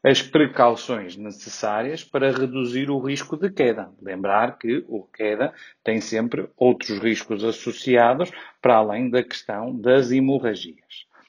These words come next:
Segunda recomendação que este guia nos traz é que, nesta população sempre mais frágil, lembrar de olhar para o score asbled,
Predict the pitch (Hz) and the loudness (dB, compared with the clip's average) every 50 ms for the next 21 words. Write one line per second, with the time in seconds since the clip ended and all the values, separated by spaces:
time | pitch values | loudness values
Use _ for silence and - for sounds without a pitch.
0 | _ _ _ _ _ - - - 185 185 214 226 220 220 208 202 - - 220 208 | _ _ _ _ _ -14 -4 -2 0 4 4 4 6 4 4 2 0 -2 -2 0
1 | 208 208 208 208 208 196 - 202 185 175 - 190 185 185 - - 180 180 185 190 | 0 0 0 0 -2 0 -2 -4 -4 -2 0 -2 -2 -2 -2 -10 -6 -2 0 0
2 | 190 190 190 185 - - 180 151 113 - - - - _ - - - _ _ _ | 0 0 -4 -6 -4 0 2 2 2 0 -4 -14 -20 _ -20 -20 -20 _ _ _
3 | - 139 139 139 - 131 113 113 135 - - _ _ - 127 135 147 156 151 151 | 0 0 0 0 0 -2 0 -2 -2 -6 -10 _ _ -4 0 2 2 2 2 2
4 | - 139 123 - 139 123 - - 135 131 127 127 - 131 113 98 - - - - | 0 -2 -2 -2 -6 -8 -4 0 2 2 2 2 0 -4 -6 -6 -8 -16 -14 -6
5 | - 143 120 101 87 - 98 95 104 117 120 131 131 - - 110 113 101 95 92 | -2 -2 -2 -2 -4 -10 -10 -10 -8 -6 -6 -6 -6 -8 -4 -2 -2 -2 -2 -4
6 | 95 120 131 160 - _ _ - _ _ _ - - 131 151 151 151 143 139 135 | -4 -6 -8 -8 -8 _ _ -20 _ _ _ -6 2 4 4 4 6 6 6 6
7 | 123 113 92 - - _ _ - 127 123 139 135 120 117 120 120 131 151 156 151 | 6 4 0 -6 -14 _ _ -14 -8 -4 -2 0 0 0 0 0 2 2 4 4
8 | 127 101 90 - _ _ - 139 123 117 107 - - - 131 - - 143 127 113 | 2 0 -2 -10 _ _ -2 -2 0 0 -2 -6 -8 -14 -14 -10 -4 -2 -2 -2
9 | 98 87 - _ _ - 147 143 139 127 110 107 113 104 110 117 110 101 90 87 | -2 -6 -12 _ _ -6 -2 0 0 0 0 -4 -14 -12 -8 -8 -6 -6 -8 -10
10 | 95 123 165 | -12 -12 -14